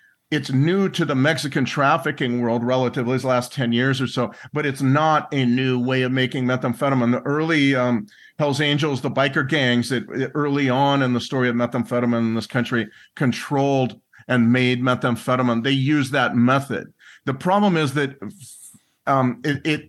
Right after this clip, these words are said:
it, it's complicated. It stinks. Um, it, it, it's ve-, it's easy to, it, you, you need a lot more, you need a lot of chemicals to make it work. There really is, and so that's, that's why, like, the Hells Angels, they would,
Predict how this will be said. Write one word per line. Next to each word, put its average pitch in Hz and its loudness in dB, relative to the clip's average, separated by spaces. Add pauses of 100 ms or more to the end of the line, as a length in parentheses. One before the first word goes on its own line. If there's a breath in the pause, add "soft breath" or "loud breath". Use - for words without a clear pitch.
it, 151 -4 (260)
it's 135 -6 (300)
complicated. 170 -2
It 120 -2
stinks. 190 -4 (760 soft breath)
Um, 131 2
it, 143 -4
it, 139 -4
it's 127 -6 (140)
ve-, 127 -6
it's 139 -6
easy 156 0
to, 147 -4
it, 139 0
you, 151 0
you 143 -2
need 160 -4
a 143 -2
lot 135 2
more, 151 -4
you 123 -2 (260)
need 147 -2
a 139 0
lot 147 2
of 135 -4
chemicals 151 -4
to 147 -6
make 143 -2
it 123 -4
work. 147 -4 (580 loud breath)
There 151 2
really 226 2
is, 160 -2
and 143 -2
so 151 0
that's, 170 -2
that's 165 -2
why, 160 2
like, 139 0
the 139 0
Hells 135 0
Angels, 160 0
they 147 0
would, 147 -2